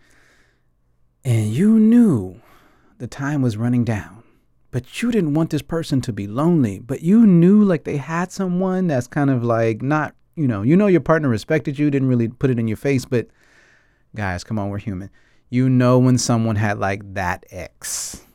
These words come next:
right? That ex that just didn't disappear, right? They just didn't go away. <laughs> You know what I mean? They just didn't disappear at all. They just somewhere in the back of the mind lingering. But if you knew your time was up,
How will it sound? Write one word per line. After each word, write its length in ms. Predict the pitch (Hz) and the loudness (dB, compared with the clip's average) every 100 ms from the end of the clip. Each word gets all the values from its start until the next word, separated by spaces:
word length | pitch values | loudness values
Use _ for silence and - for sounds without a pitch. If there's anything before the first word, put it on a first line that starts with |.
| _ | _
right? 280 | 110 92 95 | -10 -8 -6
That 200 | 101 95 | -6 -8
ex 240 | 104 98 - | -10 -12 -10
that 140 | 101 | -10
just 220 | 95 98 98 | -8 -10 -6
didn't 280 | 110 101 | -6 -6
disappear, 680 | 104 101 - - 98 90 _ _ | -8 -8 -10 -12 -16 -16 _ _
right? 220 | 104 92 | -10 -10
They 100 | 92 | -10
just 220 | 98 107 104 | -10 -6 -4
didn't 200 | 117 123 | -2 0
go 200 | 110 104 | 0 -2
away. 360 | 98 - _ _ - | -6 -14 _ _ -16
<laughs> 580 | - - 131 - 165 135 | -12 -2 0 2 0 0
You 200 | 123 135 | -2 0
know 180 | 135 | 2
what 120 | 131 120 | 2 2
I 80 | |
mean? 220 | 110 98 95 | 0 -4 -6
They 100 | 107 | -4
just 260 | 123 104 | -4 -2
didn't 420 | 117 123 123 120 - _ _ _ _ - | -2 -2 -2 -4 -6 _ _ _ _ -4
disappear 680 | 131 131 135 117 117 101 98 110 | 2 2 2 0 0 -2 -4 -4
at 180 | 107 | 0
all. 240 | 110 98 92 | 0 0 -2
They 140 | 107 | -6
just 200 | 104 113 | -4 -4
somewhere 380 | - 123 127 123 | 0 2 4 4
in 80 | 123 | 4
the 80 | 107 | 2
back 280 | 107 104 | -2 -4
of 40 | 110 | -4
the 60 | 107 | -6
mind 280 | 104 101 | -6 -6
lingering. 380 | 101 104 95 95 _ _ _ _ _ _ _ _ 117 | -6 -8 -8 -14 _ _ _ _ _ _ _ _ -4
But 160 | 117 | -2
if 140 | 117 139 | 0 4
you 100 | 143 | 6
knew 120 | 151 | 8
your 160 | 135 | 6
time 300 | 123 120 117 | 4 0 -2
was 160 | 107 101 | -2 -6
up, 160 | 98 | -12